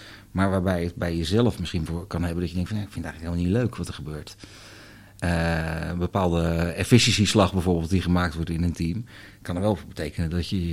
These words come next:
je, je creativiteit even wat minder, eh, aangespraken op, daarop gemaakt wordt. Hoe ga je daar dan mee om?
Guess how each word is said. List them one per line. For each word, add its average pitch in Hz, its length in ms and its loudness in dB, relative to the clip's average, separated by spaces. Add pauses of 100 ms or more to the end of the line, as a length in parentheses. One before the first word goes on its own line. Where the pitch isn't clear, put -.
je, 92 260 -2
je 90 80 0
creativiteit 107 720 4
even 98 260 2
wat 87 160 2
minder, 90 460 6
eh, 82 120 0
aangespraken 92 800 0
op, 92 340 -6
daarop 92 220 2
gemaakt 85 340 -2
wordt. 101 180 -2
Hoe 113 120 0
ga 127 60 0
je 123 60 4
daar 113 160 4
dan 90 100 2
mee 82 160 -2
om? 78 120 -2